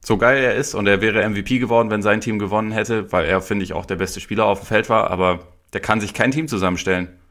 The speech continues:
Das ist, also vielleicht sollte der nicht denken, er muss irgendwo anders hin und sich ein Superteam aufbauen, weil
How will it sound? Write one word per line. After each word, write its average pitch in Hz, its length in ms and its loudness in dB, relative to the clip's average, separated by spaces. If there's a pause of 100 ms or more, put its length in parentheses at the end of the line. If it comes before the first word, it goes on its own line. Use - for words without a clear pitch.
(480)
Das 113 160 -2
ist, 120 240 -2
also 110 200 2
vielleicht 120 340 2
sollte 131 240 2
der 120 160 2
nicht - 480 -6
denken, 113 260 2
er 104 100 2
muss 110 220 0
irgendwo 107 280 2
anders 107 260 2
hin 107 140 -2
und 101 100 -2
sich 98 160 -6
ein 95 40 -6
Superteam 104 460 0
aufbauen, 98 460 2
weil 95 300 2